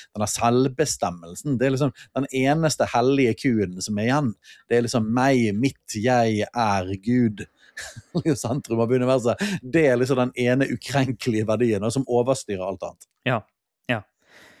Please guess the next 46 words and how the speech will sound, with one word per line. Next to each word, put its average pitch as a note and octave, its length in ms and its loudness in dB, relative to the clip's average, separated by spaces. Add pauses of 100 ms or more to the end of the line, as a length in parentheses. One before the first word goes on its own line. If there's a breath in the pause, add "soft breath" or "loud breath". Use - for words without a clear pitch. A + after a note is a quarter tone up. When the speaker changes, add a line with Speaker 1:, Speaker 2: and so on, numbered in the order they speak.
(480 soft breath)
Speaker 2:
Og, F3 180 2 (480 soft breath)
sant, F3 260 0
ok, E3+ 120 0 (180)
men F3 180 0 (140)
selvbestemmelsen D3 1080 0
gjelder, C#3+ 400 0
eh, D3 220 -2
hvis C#3 180 -2
du C#3 160 -2
ønsker D3 320 -2
å C3 80 -6
ta C#3+ 140 0
ditt C#3 180 -4
eget C3+ 180 -2
liv, F3 220 0
og A2+ 160 -8
selvbestemmelsen C3+ 800 -2
gjelder C3+ 320 0
hvis C#3+ 240 -2
du C#3+ 80 0
ønsker C3+ 300 -2
å - 100 -12
ta - 280 0
et - 200 -4
annet C3 300 0
liv, G#3+ 160 0 (100)
altså C3+ 400 0
abort. D3 380 -2 (400 loud breath)
Eh, D#3 260 2
selvbestemmelsen C#3+ 920 -2
gjelder C#3 320 -2
ikke - 420 -2
for D#3+ 160 2
det D3 140 0
lille C3 180 0
barnet. C3 480 2 (460 soft breath)
Eh, D3 260 2
det D#3 140 2
er - 20 4
jo C#3 80 4
en A#2 160 2
ting C3+ 160 2
i A#2+ 80 0
seg B2+ 140 -4
selv, C#3 240 2
da. A2+ 80 -2